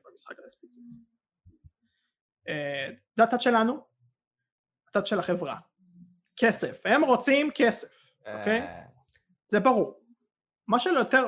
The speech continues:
Speaker 1: מה שפחות ברור, זה הסימפתיה שאולי יהיו לגיימרים מסוימים לאותם חבר-, אה, חברות. איזה נקודות של סימפתיה אתם יכולים לחשוב עליו במקרה וחברה פועלת בשיטה כזאת,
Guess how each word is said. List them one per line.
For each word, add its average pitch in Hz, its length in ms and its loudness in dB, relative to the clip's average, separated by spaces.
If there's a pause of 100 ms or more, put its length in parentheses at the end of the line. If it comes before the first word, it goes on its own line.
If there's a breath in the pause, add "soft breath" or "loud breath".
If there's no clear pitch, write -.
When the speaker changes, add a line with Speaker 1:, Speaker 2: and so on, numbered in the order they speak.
(120)
Speaker 1:
מה 262 60 4
שפחות 269 420 0
ברור, - 400 -10 (300)
זה 220 360 2 (600)
הסימפתיה 254 720 0 (480)
שאולי 196 920 0 (100)
יהיו 196 400 2
לגיימרים 208 680 -2
מסוימים 208 720 -4 (640)
לאותם 160 420 -6
חבר-, - 320 -14 (100)
אה, 151 140 -10
חברות. - 360 -16 (720)
איזה - 220 -2
נקודות 208 320 0
של 185 100 -2
סימפתיה 170 600 -4
אתם 160 200 -4
יכולים 156 240 -8
לחשוב 160 260 -6
עליו 165 200 2
במקרה 202 500 0 (680)
וחברה 165 580 -4
פועלת 165 600 -6 (320)
בשיטה 160 480 -6
כזאת, - 260 -16